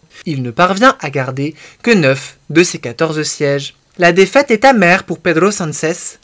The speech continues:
qui s'était beaucoup investi dans cette campagne. Sa situation fragile au niveau national ne va pas être facilitée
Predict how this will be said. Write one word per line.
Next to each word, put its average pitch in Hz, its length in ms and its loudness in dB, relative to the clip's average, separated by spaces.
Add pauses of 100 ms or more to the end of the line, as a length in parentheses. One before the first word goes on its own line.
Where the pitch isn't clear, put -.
qui 208 120 -4
s'était 220 280 0
beaucoup 262 440 -2
investi 165 480 0
dans 143 120 -6
cette 165 200 -4
campagne. 165 580 -2 (320)
Sa 139 180 -4
situation 147 720 -4
fragile 233 440 2
au 185 60 0
niveau 156 260 -2
national 143 720 -2
ne 208 120 2
va 185 160 4
pas 127 260 0
être 139 260 -10
facilitée 139 680 -4